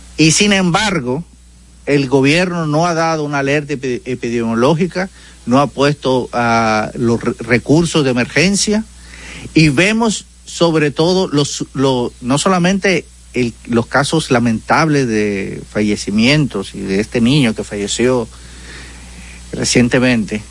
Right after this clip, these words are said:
que una cosa que parte el alma, sino que vemos también que los hospitales están llenos.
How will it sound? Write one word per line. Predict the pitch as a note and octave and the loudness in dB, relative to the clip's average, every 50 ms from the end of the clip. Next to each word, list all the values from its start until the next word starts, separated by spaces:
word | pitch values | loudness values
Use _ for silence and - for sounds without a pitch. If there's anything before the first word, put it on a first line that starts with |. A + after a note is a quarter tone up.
| - - | -14 -8
que | G2+ G2+ G2+ G2 G2 | -4 -2 -2 -2 0
una | G2 A2 A#2 A#2 | 0 0 0 0
cosa | - - B2+ - C#3 A#2+ | 0 -2 -2 0 0 -2
que | - A#2+ | -2 -2
parte | G2+ - A#2+ A2+ - - | -2 -2 -2 -2 -2 0
el | A#2+ A#2+ | 0 0
alma, | A2 G2+ F#2+ F2+ F2+ G2 - - - - - - - - - | 0 0 0 -2 -4 -4 -6 -10 -16 -20 -20 -20 -20 -16 -12
sino | - - - D3+ D3+ D#3 F3+ F#3+ | -4 2 4 4 4 4 2 2
que | - G3+ F#3 | 2 0 0
vemos | D#3+ D#3 F3+ G3 G#3 G#3+ G3+ | 2 2 2 2 0 0 -2
también | - F#3 F3+ E3 D#3 D3 C#3+ C3+ B2+ B2 C3+ D3+ - - - - - - - - | -2 -2 0 0 2 2 2 2 0 -2 -2 -6 -10 -14 -20 -20 -20 -14 -4 0
que | D3+ | 2
los | D3+ D#3 | 2 2
hospitales | C#3+ C#3+ C#3+ D3 A#2 D3 D3+ F3 F#3 E3+ | 2 0 0 0 0 2 2 2 2 0
están | D3+ - D#3 D#3+ D#3+ C#3+ | 0 0 0 0 0 0
llenos. | B2 C3 E3+ G#3 A3 E3+ A#2+ F#2+ F#2 - - - - | 2 2 2 2 2 0 -2 -4 -8 -12 -16 -16 -18